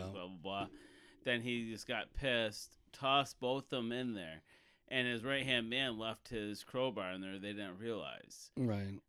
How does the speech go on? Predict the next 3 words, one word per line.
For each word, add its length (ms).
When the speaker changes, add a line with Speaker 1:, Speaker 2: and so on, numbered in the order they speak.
Speaker 1:
And 880
<clears throat> 560
the 320